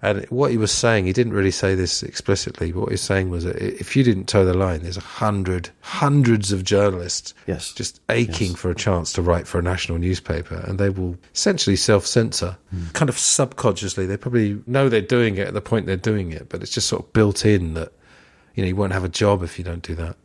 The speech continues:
Speaker 2: Yes, it's something like, "You
Speaker 1: Yeah.
Speaker 2: wouldn't be where you are unless you thought that way," isn't it? Something along those lines, yeah.
Speaker 1: Yeah.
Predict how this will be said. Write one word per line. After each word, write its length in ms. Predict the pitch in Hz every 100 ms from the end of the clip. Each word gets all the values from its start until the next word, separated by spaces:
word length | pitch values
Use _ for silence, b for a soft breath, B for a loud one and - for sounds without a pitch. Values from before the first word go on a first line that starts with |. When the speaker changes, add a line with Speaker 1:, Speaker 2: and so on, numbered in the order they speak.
| _
Speaker 2:
Yes, 320 | - 92 - -
it's 140 | - -
something 240 | 131 98
like, 120 | 87
"You 60 | 107
Speaker 1:
Yeah. 40 | 101
Speaker 2:
wouldn't 240 | 101 85
be 80 | 98
where 180 | 92 87
you 160 | 87
are 140 | 90 82
unless 240 | 85 -
you 80 | 85
thought 220 | 87 80
that 120 | 82
way," 220 | 92 90 82
isn't 200 | 85 87
it? 60 |
Something 580 | - 95 87 - 78 - -
along 260 | - - 82
those 180 | 78 80
lines, 400 | 82 85 87 -
yeah. 220 | 87 87 -
Speaker 1:
Yeah. 420 | 98 101 95 95